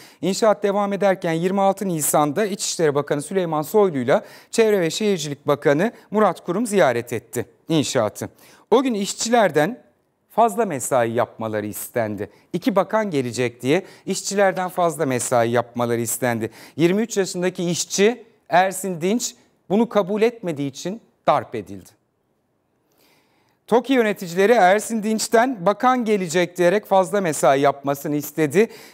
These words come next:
Dinç tek başına bu işi bitiremeyeceğini söylese de kabul etmediler. Gazete Duvar'a konuşan işçi, "Bu olayı işçi sendikalarıyla paylaşacağım dediğimde boynumdan tutup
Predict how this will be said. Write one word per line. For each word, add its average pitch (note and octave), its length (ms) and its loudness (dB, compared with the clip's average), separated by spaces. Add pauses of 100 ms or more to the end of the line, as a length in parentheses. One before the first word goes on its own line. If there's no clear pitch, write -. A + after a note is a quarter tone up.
(140)
Dinç A3+ 260 2
tek B3 300 0
başına G#3+ 340 0
bu G#3+ 120 -2
işi G3+ 200 -4
bitiremeyeceğini F3+ 840 2
söylese G3 560 2
de G#3+ 140 2 (200)
kabul E3+ 300 0
etmediler. C#3+ 520 2
Gazete F#3+ 440 0
Duvar'a G#3+ 320 2
konuşan G#3+ 640 0
işçi, A3 500 0 (280)
"Bu A#3+ 220 6
olayı G3+ 360 2
işçi F#3 280 -2
sendikalarıyla G#3+ 760 2
paylaşacağım F#3+ 800 0
dediğimde E3 520 2 (300)
boynumdan B3+ 560 4
tutup - 300 -4